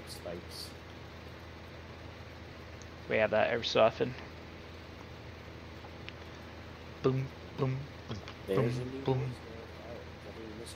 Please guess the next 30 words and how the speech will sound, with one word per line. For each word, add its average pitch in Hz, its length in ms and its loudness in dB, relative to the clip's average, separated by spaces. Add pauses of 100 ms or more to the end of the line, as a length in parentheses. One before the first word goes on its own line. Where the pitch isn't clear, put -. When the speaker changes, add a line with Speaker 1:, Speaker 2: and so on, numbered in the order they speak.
Speaker 1:
call. 98 240 -4 (840)
Speaker 2:
There's 127 180 10
what? 175 240 12 (1500)
Speaker 1:
I 120 60 0
just 135 160 -4
got 147 100 2
a 117 40 0 (180)
voicemail 110 380 -2
without 101 300 -2 (120)
getting 95 220 -2
a 85 280 -10
call. 82 300 -2 (1700)
And 92 100 -8
my 87 80 -4 (140)
phone's 92 280 -2
been 85 180 -8 (100)
doing 87 220 -2
it 80 260 -2 (1200)
a - 80 -2
lot 87 160 2 (120)
lately. 69 340 -6 (1800)
Speaker 2:
That - 100 4
ain't - 240 0
good, 151 240 6
buddy. 82 280 6 (640)
Speaker 1:
It's - 160 -10
not. 73 220 -4 (540)
It's - 160 -8
really 85 140 0
annoying. 80 480 -4